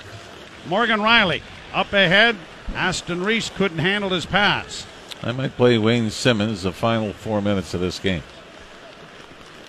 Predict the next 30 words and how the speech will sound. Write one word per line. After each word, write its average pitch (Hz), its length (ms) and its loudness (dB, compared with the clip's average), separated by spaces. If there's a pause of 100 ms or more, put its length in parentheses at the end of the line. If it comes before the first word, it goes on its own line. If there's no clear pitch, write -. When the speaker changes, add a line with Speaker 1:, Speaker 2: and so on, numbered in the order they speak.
(1200)
Speaker 2:
If - 140 -6
it 127 80 -4
was 190 160 -2
the 165 80 4
other 147 120 0
way 135 180 2
around, 120 520 2
Bruins 127 340 0
might 104 200 -4
do 98 140 0
something 90 360 -2
similar. 82 500 -2 (2000)
Speaker 1:
Up 147 200 -6
on 185 200 2
the 175 100 2
left 185 280 2
wing 190 280 2
now 190 240 2
for 196 200 -2
Engvall. 208 680 2 (760)
To 214 180 0
center, 226 500 4
to 208 200 -2
the 220 140 0
line, 214 380 4
dropping. 220 680 2 (280)
Pass 220 380 4
into 214 160 2
the 196 120 2
slot, 233 440 2